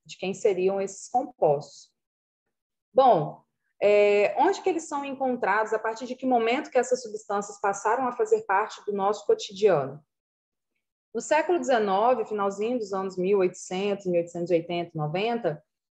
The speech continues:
é, surgiram as máquinas não sofisticadas como essa,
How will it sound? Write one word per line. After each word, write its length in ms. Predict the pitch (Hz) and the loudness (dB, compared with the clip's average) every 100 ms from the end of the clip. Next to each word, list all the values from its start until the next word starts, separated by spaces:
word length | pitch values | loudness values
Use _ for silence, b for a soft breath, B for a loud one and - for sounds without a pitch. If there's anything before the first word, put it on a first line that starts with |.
| - | 2
é, 560 | 196 196 196 196 196 | 6 8 8 6 4
surgiram 540 | 190 262 247 269 285 294 | 0 0 2 2 0 -2
as 160 | 285 | -2
máquinas 540 | 254 226 247 269 277 233 | 0 0 0 -4 -8 -4
não 240 | 233 320 | -4 -2
sofisticadas 680 | 330 - - - 190 190 185 | -6 -8 -8 -2 0 0 -2
como 260 | 180 170 | -4 -2
essa, 360 | 165 175 196 262 | 0 -2 -4 -12